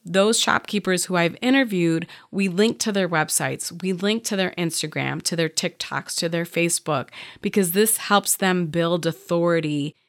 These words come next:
in the world of Google or in the world of searches. You want to make sure that linking is authentic. You don't want to pay for backlinks. If you have ever heard of this, it's not going to be helpful to you.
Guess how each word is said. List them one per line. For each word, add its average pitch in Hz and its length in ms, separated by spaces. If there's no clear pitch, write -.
in 180 240
the 170 100
world 143 420
of 143 200
Google 147 480
or 131 60
in 170 280
the 160 80
world 143 380
of 143 100
searches. 120 800
You 220 160
want 233 220
to 262 60
make 277 160
sure 208 240
that 185 240
linking 196 400
is 175 120
authentic. 151 920
You 190 120
don't 202 160
want 226 120
to 196 140
pay 180 380
for 175 240
backlinks. 139 960
If 151 140
you 160 80
have 165 340
ever 180 260
heard 151 280
of 147 100
this, 143 420
it's - 240
not 170 240
going 180 220
to 175 80
be 170 140
helpful 151 420
to 147 180
you. 147 320